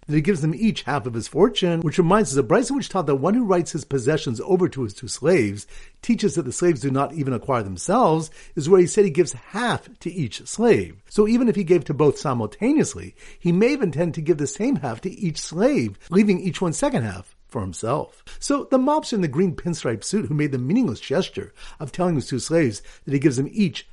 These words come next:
half of his fortune was furious when his half-freed Eved was gored by a bull on the day that he worked for himself, which reminds us, the Gemara says that if an ox gores a half slave, if he was gored on a day that his work belongs to his master, damages are paid to his master.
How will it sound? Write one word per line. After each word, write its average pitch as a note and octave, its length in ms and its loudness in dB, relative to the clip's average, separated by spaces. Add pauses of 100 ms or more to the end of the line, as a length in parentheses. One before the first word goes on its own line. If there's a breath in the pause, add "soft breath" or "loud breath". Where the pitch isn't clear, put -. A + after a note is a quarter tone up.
half C#3 260 0
of A#2 80 -6
his A2 160 -6
fortune E3 920 0 (240 loud breath)
was D3 180 0
furious F#3+ 440 6
when C3+ 100 -2
his A2+ 120 -4
half-freed D3 600 -4
Eved G#3+ 220 0
was A2+ 160 -4
gored G3+ 240 4
by C3 120 2
a G#2 80 -4
bull G3+ 220 2
on F3 80 2
the A#2+ 100 -2
day F#3 460 4 (240 loud breath)
that G#3 100 4
he B3+ 80 4
worked A#2 260 0
for A#2 100 -2
himself, G#3 320 0
which D#3+ 140 -6
reminds E3+ 320 0
us, B2 60 -8
the A#2+ 60 -8
Gemara G#3+ 260 0
says C3 360 0
that D#3 100 2
if D#3 80 0
an F3 160 -2
ox G#3+ 300 -4 (160)
gores G2 480 0 (320 loud breath)
a F#2+ 40 -8
half B2+ 440 -6
slave, G2 540 0 (200 soft breath)
if G#3 140 4
he B3+ 60 2
was G#3 140 0
gored F#3 180 6
on D3 100 0
a B2+ 60 -2
day D#3+ 200 6
that C#3+ 140 2
his B2+ 120 -2
work D3 220 0
belongs C#3 260 -2
to A#2+ 80 -4
his A2+ 140 -6
master, B2+ 560 -2 (300 soft breath)
damages D3 420 2
are B2 80 2
paid A#2+ 260 -4
to E3 80 -4
his D3+ 120 -2
master. G#3+ 440 -2